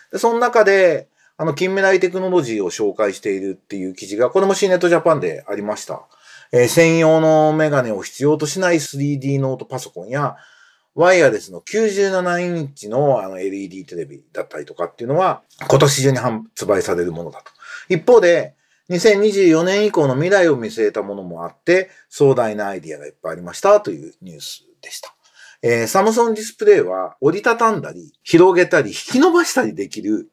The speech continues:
ディスプレイっていうのを、だから見方とか収納の仕方を変えるっていうディスプレイを発表したっていう。面白かったですね。あと、赤ちゃんがベビーカーに乗りたくないや、歩いている時に、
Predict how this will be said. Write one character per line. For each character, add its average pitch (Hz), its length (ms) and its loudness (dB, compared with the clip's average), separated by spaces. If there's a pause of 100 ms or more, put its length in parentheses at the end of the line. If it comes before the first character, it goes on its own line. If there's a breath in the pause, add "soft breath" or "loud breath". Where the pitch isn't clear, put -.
デ 135 100 0
ィ - 20 2
ス 139 100 -2
プ 117 80 -10
レ 92 80 -6
イ 85 40 -6
っ - 20 -8
て - 160 -12
い - 20 -6
う 95 40 -8
の 110 120 0
を、 - 180 0 (140)
だ 127 120 2
か 101 60 0
ら 90 60 -6
見 110 140 -6
方 156 280 2
と 147 120 -2
か - 120 -8
収 147 300 -2
納 151 320 0
の 139 120 -2
仕 135 100 -10
方 143 240 2
を 85 140 -2 (380 loud breath)
変 131 200 6
え - 20 -2
る 120 180 0
っ - 60 -20
て 117 80 -6
い 110 80 0
う 104 40 -4
デ 107 100 -6
ィ - 20 -6
ス - 80 -12
プ 90 120 -16
レ 67 100 -14
イ - 20 -18
を 65 260 -20
発 - 240 -6
表 98 120 0
し - 40 -6
た 120 120 4
っ 127 100 -4
て - 100 -20
い - 120 -20
う。 - 20 -20 (340)
面 107 140 -2
白 87 120 -4
か - 60 -10
っ - 40 -14
た - 60 -20
で - 40 -16
す 127 80 -2
ね。 143 260 4 (360 loud breath)
あ 147 160 2
と、 110 300 2
赤 226 260 2
ち 320 100 -2
ゃ 151 60 2
ん 120 40 -6
が 104 80 -4
ベ 123 220 0
ビ 202 220 -4
ー - 20 -14
カ 139 140 0
ー 110 40 -2
に 104 120 -10
乗 123 200 0
り 214 120 -4
た 247 120 0
く 247 140 -4
な 240 160 0
い 202 80 2
や、 107 280 -2 (340 loud breath)
歩 180 260 4
い 254 80 -2
て 214 120 2
い 196 40 2
る 190 120 -4
時 202 280 -2
に、 247 320 -6